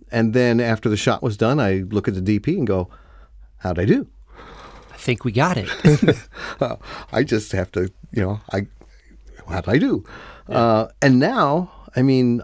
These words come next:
Speaker 1: I've got a monitor, you've got a monitor, sixteen people over there got monitors. Um, so I can physically see that my work is okay or not, and unfortunately, so can everybody else.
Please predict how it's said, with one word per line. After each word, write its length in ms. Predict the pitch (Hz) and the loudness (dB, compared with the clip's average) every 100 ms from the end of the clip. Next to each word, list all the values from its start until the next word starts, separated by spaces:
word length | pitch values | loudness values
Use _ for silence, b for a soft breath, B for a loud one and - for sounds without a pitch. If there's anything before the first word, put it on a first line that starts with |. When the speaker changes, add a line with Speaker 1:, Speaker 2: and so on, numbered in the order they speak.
| - | -2
Speaker 1:
I've 180 | 113 131 | -2 2
got 200 | 156 160 | 4 4
a 60 | |
monitor, 400 | 160 160 170 165 | 4 4 4 2
you've 220 | 113 156 | 0 2
got 160 | 160 151 | 2 2
a 80 | 151 | 2
monitor, 420 | 147 156 160 156 | 4 2 2 0
sixteen 460 | 156 165 - 151 139 | -2 -6 -2 -2 0
people 280 | 156 147 | 0 2
over 180 | 143 135 | 2 2
there 160 | 135 156 | 2 0
got 180 | 160 170 | -2 0
monitors. 560 | 143 143 147 151 - B B B B B B - | 0 2 0 -2 -6 B B B B B B -10
Um, 600 | 107 104 104 101 101 101 - - - | -2 2 2 2 0 -4 -12 -20 -10
so 340 | - 131 117 - - | 0 0 0 -10 -8
I 240 | 123 131 | 0 0
can 280 | 131 117 101 | 2 0 0
physically 500 | 120 110 123 113 98 | -2 -2 0 0 -2
see 600 | - - - 143 220 143 | -4 -10 -2 0 2 2
that 180 | 101 95 | 0 0
my 160 | 92 | -2
work 340 | 90 95 92 101 | 0 0 -2 -4
is 380 | 90 - - - - - | -4 -6 -14 -20 -20 -4
okay 460 | 98 87 104 90 87 | -4 0 0 0 0
or 140 | 82 | -2
not, 280 | 78 90 113 | -2 -2 -2
and 280 | 101 95 90 - - - - - | -2 -2 -6 -18 -20 -20 -20 -8
unfortunately, 540 | 95 87 101 90 117 123 | -6 -2 -2 -2 -4 -4
so 500 | - - - 113 104 | -8 -10 -2 0 0
can 180 | 101 | 0
everybody 480 | 90 85 82 82 87 | -2 -2 -4 -4 -2
else. 340 | 175 170 - | -2 -2 -8